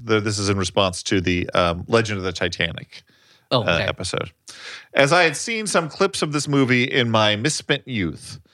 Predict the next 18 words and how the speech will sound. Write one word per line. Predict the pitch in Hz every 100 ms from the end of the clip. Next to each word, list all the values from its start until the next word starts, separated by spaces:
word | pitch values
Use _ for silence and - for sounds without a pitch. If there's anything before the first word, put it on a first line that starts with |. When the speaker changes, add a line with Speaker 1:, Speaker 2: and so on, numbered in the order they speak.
| _ _
Speaker 1:
I | 123
couldn't | 127 - 208 123 85 -
wait | 98 127 240 - -
to | 101
hear | 104
the | 98
floppers | 90 131 131 107 95 90 -
react | - 123 147 175 -
to |
this | 107 98
piece | - 196 165
of | 101 -
ill-advised | 156 139 113 107 104
cinema, | - 180 113 90
but | 104 -
something | - - 196 - 104
was | 147
off. | 196 240 - - -